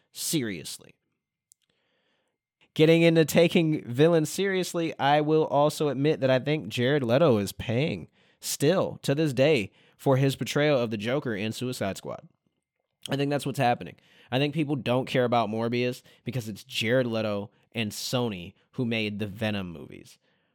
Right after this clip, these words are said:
And it just doesn't feel like a M C U movie.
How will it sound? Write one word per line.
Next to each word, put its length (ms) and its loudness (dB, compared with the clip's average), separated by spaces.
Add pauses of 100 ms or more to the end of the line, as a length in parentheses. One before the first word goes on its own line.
(540)
And 120 2
it 120 2
just 220 -2
doesn't 320 2
feel 400 0
like 260 0
a 220 -2
M 160 0
C 200 -2
U 180 2
movie. 480 -6